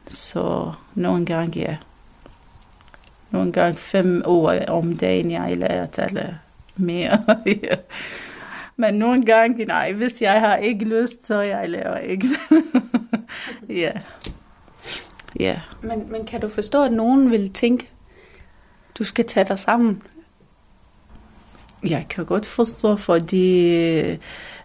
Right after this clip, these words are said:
Speaker 1: fordi måske de læser ikke om, øh, islam, eller de kender ikke meget om, hvorfor kvinder tager tørklæde. Så de har nemt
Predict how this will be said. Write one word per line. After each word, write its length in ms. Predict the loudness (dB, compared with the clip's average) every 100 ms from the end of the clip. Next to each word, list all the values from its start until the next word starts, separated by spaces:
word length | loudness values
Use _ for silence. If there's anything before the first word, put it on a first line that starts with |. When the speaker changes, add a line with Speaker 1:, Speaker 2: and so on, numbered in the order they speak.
| -12 -8 -6
Speaker 1:
fordi 420 | -4 -2 0 2
måske 500 | 2 0 -2 0 0
de 200 | 2 2
læser 440 | 4 2 2 2
ikke 400 | 2 4 2 0
om, 560 | 0 2 2 2 2 0
øh, 260 | 0 0
islam, 640 | 0 0 0 2 2 4 2 0
eller 640 | 0 0 0 0 0 0
de 200 | 0 0
kender 400 | 0 0 0 2
ikke 340 | 0 0 0 0
meget 460 | 2 2 0 -4
om, 320 | -2 0 0
hvorfor 500 | -2 -2 -2 2 2 2
kvinder 800 | -2 2 4 4 4 4 2 0 -4
tager 200 | 0 2
tørklæde. 680 | 2 0 0 -2 -4 -4 -4 -10 -20 -18 -18 -20 -20 -10
Så 480 | -4 0 4 4 4
de 260 | 2 2 2
har 460 | 2 2 2 2
nemt 600 | 2 4 4 4 0 -14